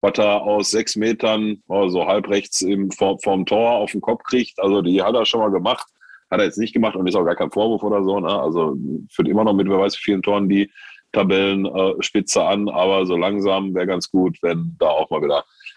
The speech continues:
ein, zwei Dinger rumkommen. Ich bin sehr, sehr, sehr gespannt auf die Partie gegen Darmstadt. Das ist aus meiner Sicht eine für die zweite Liga sehr offensiv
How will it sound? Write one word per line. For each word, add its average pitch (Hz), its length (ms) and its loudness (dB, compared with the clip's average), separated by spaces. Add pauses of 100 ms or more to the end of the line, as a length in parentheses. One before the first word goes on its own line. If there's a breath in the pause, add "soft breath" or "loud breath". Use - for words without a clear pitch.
ein, 90 160 2
zwei 110 140 2
Dinger 87 160 0
rumkommen. 82 300 0
Ich 85 80 -2
bin 107 140 4
sehr, 147 520 2
sehr, 123 360 -2
sehr 120 200 -2
gespannt 117 360 -4
auf 104 220 -6
die 104 140 -2
Partie 98 340 -2
gegen 90 220 0
Darmstadt. 113 500 0
Das - 160 -20
ist - 40 -6
aus 90 140 -8
meiner 98 220 -2
Sicht 90 240 -4
eine 90 220 2 (360)
für 95 100 -2
die 87 60 2
zweite 98 320 2
Liga 90 260 2
sehr 104 360 0
offensiv 123 520 -2